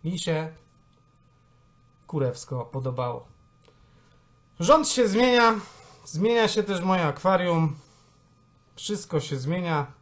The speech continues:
Takie są prawa natury.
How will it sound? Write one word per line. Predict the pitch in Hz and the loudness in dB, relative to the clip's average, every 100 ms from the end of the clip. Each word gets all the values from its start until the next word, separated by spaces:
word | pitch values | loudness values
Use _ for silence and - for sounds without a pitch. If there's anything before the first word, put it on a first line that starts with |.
| _ - | _ -2
Takie | 214 214 190 175 165 - _ _ _ _ _ _ _ _ _ | -2 -2 -2 -2 -4 -16 _ _ _ _ _ _ _ _ _
są | - 170 139 | -6 -2 -2
prawa | 131 175 175 160 | 0 4 4 4
natury. | 143 139 156 151 143 135 | 0 -2 -2 -2 0 -2